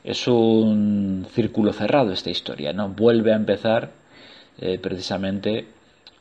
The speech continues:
eh, o mejor dicho, termina donde empezó, ¿eh? Eh, quien libera a un prisionero es otro que fue liberado anteriormente, por otro que fue liberado anteriormente. Y Sócrates viene a ser, eh,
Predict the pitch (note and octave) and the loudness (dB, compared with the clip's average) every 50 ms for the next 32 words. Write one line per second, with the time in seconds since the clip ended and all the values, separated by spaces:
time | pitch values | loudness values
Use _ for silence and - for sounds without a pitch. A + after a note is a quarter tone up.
0 | - - - F2+ F2 F2 F2 F2 E2+ E2+ D#2+ C#2+ D2+ D#2+ C2+ C#2+ F2 E2 - F2+ | -16 -10 -8 -6 -4 -4 -2 -2 -2 -4 -4 -4 -4 -4 -6 -6 -8 -8 -6 -4
1 | G2 A2 A2 - F#2 - F#2+ F2+ F2 F2 F#2 G2 G#2+ A2 G#2 G2+ F#2+ F#2 F2+ F2 | -4 -4 -4 -6 -6 -4 -4 -4 -4 -4 -2 0 0 2 2 0 0 -2 -4 -4
2 | F2 E2+ - - - G2 - - - - - - F#2+ G#2+ B2 - - - - - | -6 -6 -8 -8 -8 -8 -8 -8 -12 -14 -10 -10 -10 -10 -10 -12 -16 -16 -14 -14
3 | - - - - - - - - D#2+ F2+ F2+ F2+ F2 E2+ F2 E2+ E2 D#2+ E2+ - | -12 -12 -14 -14 -14 -12 -8 -6 -4 -2 0 0 0 0 -2 -2 -4 -4 -6 -8
4 | - - A2 A2+ G#2+ G#2 G#2 G2 F#2+ G#2 G2 G2 A2+ B2 C3 C3+ C3 B2+ A#2+ A#2+ | -4 0 0 2 2 2 0 0 0 0 0 4 6 6 8 8 6 6 4 2
5 | A#2+ A#2 - A2+ A#2 A#2 A2+ G#2+ A2 A2+ - - A2 G#2 A#2 A#2 A#2 A#2 A2+ A#2 | 2 2 2 2 2 0 0 -2 -4 -4 -2 -2 0 2 2 2 4 4 4 2
6 | A#2 A2+ - A2+ A2 A2 A2 - - - - - _ _ _ _ - C3+ D3+ D3 | 2 0 0 0 0 0 0 0 -4 -10 -12 -16 _ _ _ _ 4 4 4 4
7 | D3 - A#2+ A#2+ G2+ - G2+ - - A2 A2 A2+ A2 G#2 G#2 F#2 F#2+ G2 G#2 A2 | 4 0 -2 -2 -2 -4 -6 -6 -2 0 0 0 0 0 0 0 0 2 2 2
8 | A2 G#2+ G2+ G#2 G#2 - - G2+ G2 F#2 - F#2 F#2+ G2 G2 F#2+ G2+ G2+ A2 A#2+ | 2 2 0 -2 -4 -4 -6 -8 -8 -8 -8 -6 -4 -2 -2 -2 -2 0 0 0
9 | A#2 A2+ A2 - A2 G#2+ - G2 G2 A#2+ C3+ D3 C#3 - - B2+ A2 A#2 - - | 0 0 -2 -4 -4 -2 0 2 4 6 6 6 4 2 0 -2 -2 -2 -2 -4
10 | F#2 - - - G#2 G2+ G2 G2+ F#2+ F#2+ F#2+ F#2 F#2+ G2+ G#2+ G#2 G#2 G2 F#2+ F#2+ | -8 -8 -6 -4 -4 -2 -2 -4 -4 -4 -2 -2 0 0 0 0 -2 -2 -4 -6
11 | F#2+ G2 - F#2+ F#2 - G2+ G2 - - - - - B2+ B2 C3 C3 A#2 A#2+ A#2+ | -8 -8 -10 -10 -8 -8 -8 -8 -8 -8 -8 -6 -4 -4 -2 0 0 0 0 -2
12 | G2+ G#2 G#2 G2+ G2 F#2+ - - G#2 G#2+ A2 - - - F#2+ F#2+ F2+ F2+ - | -2 -2 -4 -4 -4 -4 -4 -2 -2 -2 -4 -4 -8 -12 -10 -10 -10 -12 -14